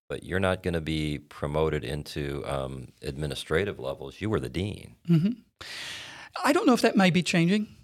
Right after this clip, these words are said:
Speaker 2: I think certainly as, as I came through, what people were looking for is your ability to lead,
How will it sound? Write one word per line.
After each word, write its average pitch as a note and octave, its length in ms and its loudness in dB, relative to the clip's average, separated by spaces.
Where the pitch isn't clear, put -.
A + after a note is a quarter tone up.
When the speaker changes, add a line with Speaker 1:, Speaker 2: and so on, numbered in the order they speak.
Speaker 2:
I E3+ 100 6
think D#3+ 220 2
certainly D#3 680 2
as, D3 360 0
as D3 220 2
I D3 140 6
came D3+ 240 0
through, D3 500 2
what - 280 -2
people D3+ 420 -2
were C#3+ 240 -2
looking D3+ 400 0
for C#3+ 540 2
is D3+ 480 0
your D3 180 2
ability D#3 600 4
to - 120 0
lead, E3 440 0